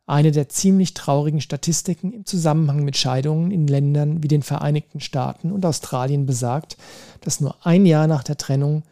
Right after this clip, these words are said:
dreißig Prozent der Männer keinen Kontakt mehr zu ihren Kindern haben. Und das wirkt sich sowohl auf das Leben der Kinder als auch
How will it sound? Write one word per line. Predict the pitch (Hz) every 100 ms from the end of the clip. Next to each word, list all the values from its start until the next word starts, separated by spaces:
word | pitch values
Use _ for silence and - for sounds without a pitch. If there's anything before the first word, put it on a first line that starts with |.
| _ _ _
dreißig | 165 175 185 202
Prozent | - 190 - 147
der | 156
Männer | 143 131 135
keinen | - - 160 180
Kontakt | 175 156 135 - -
mehr | 139
zu | -
ihren | 185 160
Kindern | - 147 139 123
haben. | 123 151 147 - _ _ _ _ _ _ _ _ _
Und | - 196
das | 175 -
wirkt | 139 131 -
sich | 170
sowohl | - 156 151
auf | 151
das | - -
Leben | 143 143 135
der | 131
Kinder | - 147 139 160 208 - _ _ _
als | 220 226
auch | 214